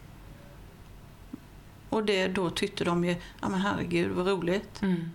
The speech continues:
Speaker 2: Det ena föder det andra på något sätt.
Speaker 1: Mm.
Speaker 2: Men
Speaker 1: Sen finns det ju också en annan, eh, en annan aspekt,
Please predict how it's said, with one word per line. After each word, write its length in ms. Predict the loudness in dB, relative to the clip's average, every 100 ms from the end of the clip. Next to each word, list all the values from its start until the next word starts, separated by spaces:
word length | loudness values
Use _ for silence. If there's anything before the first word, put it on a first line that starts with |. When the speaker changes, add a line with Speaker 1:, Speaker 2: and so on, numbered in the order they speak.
| -2
Speaker 2:
Det 160 | 4 6
ena 240 | 8 6
föder 340 | 8 8 8 8
det 80 |
andra 280 | 6 6 4
på 100 | 4
något 120 | 0 2
sätt. 240 | 0 2
Speaker 1:
Mm. 280 | 4 4 2 -4 -18 -18 -2
Speaker 2:
Men 140 | 4
Speaker 1:
Sen 240 | 8 8 8
finns 280 | 6 6 6
det 100 | 6
ju 100 | 6
också 260 | 6 6
en 440 | 6 6 6 4 6
annan, 380 | 6 6 6 4 -2 -6 -8 -10 -4
eh, 340 | 2 4 4 4 4
en 100 | 6
annan 400 | 8 6 6 6
aspekt, 800 | 6 4 4 2 0 -4 -2 -2